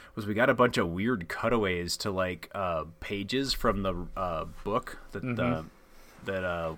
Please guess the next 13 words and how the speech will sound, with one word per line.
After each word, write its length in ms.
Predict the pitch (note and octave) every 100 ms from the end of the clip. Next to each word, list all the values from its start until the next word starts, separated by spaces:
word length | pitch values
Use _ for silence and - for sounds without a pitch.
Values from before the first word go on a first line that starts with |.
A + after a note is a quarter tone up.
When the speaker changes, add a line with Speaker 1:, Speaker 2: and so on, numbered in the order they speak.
| -
Speaker 1:
what, 280 | F2+ -
Lady 240 | E2+ F#2 F2+
Speaker 2:
The 100 | A#2
Speaker 1:
Death 180 | F2+ -
or 20 |
Speaker 2:
Philosophy 440 | C3 A#2 A#2 G#2+
Speaker 1:
whatever. 160 | G#2 A#2+
Speaker 2:
of 80 | G2
Time 240 | - G#2+
Travel, 440 | A2 G#2 F#2+ G2 G2
yeah. 260 | G2+ F#2+ G#2 - -
Speaker 1:
Yeah, 400 | C#3 A#2 F#2+ - -
and 320 | C#3 B2+ A2+